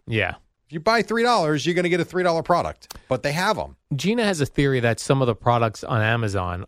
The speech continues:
Speaker 1: are not the same product if you bought it in the store.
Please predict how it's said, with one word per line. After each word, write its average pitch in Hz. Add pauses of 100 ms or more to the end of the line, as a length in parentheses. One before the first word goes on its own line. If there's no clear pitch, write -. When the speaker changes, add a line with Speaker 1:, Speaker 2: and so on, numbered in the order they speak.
(140)
Speaker 1:
are 110
not 110
the 107
same 110
product 104
if 127
you 113
bought 104
it 98
in 101
the 95
store. 98